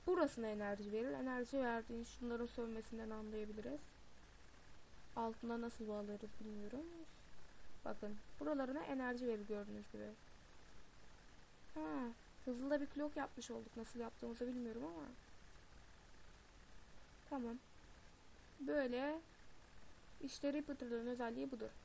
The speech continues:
Tamam, bu olmuş mu? Evet, kapımız tamamlanmış. Sadece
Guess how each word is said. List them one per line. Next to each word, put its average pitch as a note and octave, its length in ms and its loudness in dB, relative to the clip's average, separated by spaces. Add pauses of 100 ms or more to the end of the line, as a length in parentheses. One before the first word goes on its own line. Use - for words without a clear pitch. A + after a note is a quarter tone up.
(2000)
Tamam, B3 280 0
bu B3+ 40 4
olmuş B3+ 400 0
mu? C4 180 -4 (640)
Evet, B3 260 0
kapımız C#4+ 400 2
tamamlanmış. A#3+ 760 0
Sadece D#4 640 4